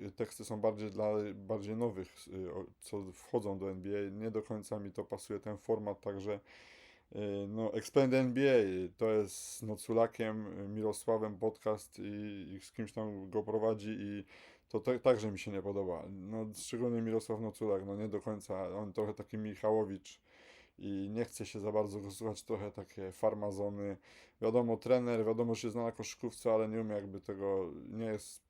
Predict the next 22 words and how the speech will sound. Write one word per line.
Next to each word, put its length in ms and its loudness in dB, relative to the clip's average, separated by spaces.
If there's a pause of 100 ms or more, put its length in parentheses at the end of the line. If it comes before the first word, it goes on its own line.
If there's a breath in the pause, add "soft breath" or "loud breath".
zbyt 240 -6
ekspresyjny, 680 -6
nie 120 -4
umie 140 -6
tego 180 -6
przedstawić, 560 -2
nie 100 -6
podoba 260 -2
mi 80 -8
się 120 -6
jego 280 -6
komentarz, 640 -4
nie 120 -8
podoba 260 -2
mi 60 -10
się 120 -12
po 80 -16
prostu 320 -12
za 100 -4
bardzo 300 -4
ten 160 -6
podcast. 540 -4